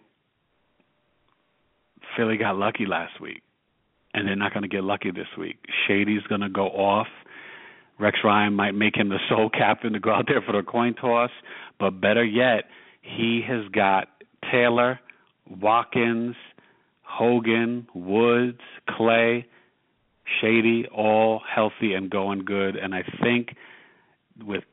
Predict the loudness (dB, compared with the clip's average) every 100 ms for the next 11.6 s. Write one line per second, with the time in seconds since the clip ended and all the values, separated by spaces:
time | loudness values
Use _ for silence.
0 | -2 2 2 2 2 2 0 -2 0 -2
1 | 0 -4 -4 -2 0 0 -2 -4 -4 -2
2 | -4 -8 -4 0 2 0 -2 0 -2 -4
3 | -8 -10 -14 -20 _ _ _ -10 -6 -8
4 | -6 -6 -6 -4 -4 -2 -4 -8 -20 _
5 | _ -14 -8 -2 -2 -2 -2 -4 -2 -4
6 | -6 -10 -10 0 2 2 2 -2 -2 -6
7 | -6 -4 -4 -6 -6 -4 -4 -6 -2 -2
8 | 0 -4 -4 -4 -4 -6 -8 0 0 2
9 | 2 2 0 _ -20 -20 -20 -20 -20 _
10 | -6 0 0 2 2 2 0 0 2 2
11 | -2 -4 -6 -8 -6 -8